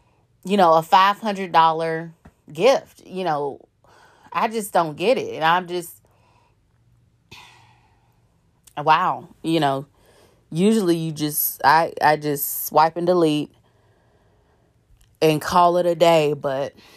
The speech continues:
now I'm really angered. Maybe the next time they message me, I should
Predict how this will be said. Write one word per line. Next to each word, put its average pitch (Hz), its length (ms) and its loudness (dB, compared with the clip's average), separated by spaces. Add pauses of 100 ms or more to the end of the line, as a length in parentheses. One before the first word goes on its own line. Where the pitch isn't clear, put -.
(320)
now 175 340 2
I'm 180 100 -2
really 147 320 0
angered. 151 420 -6
Maybe 180 260 -4
the 160 120 -4
next 156 380 -6
time 151 720 -4 (2000)
they 160 300 2
message 151 500 -4
me, 143 340 -14
I 156 320 0
should 143 760 -4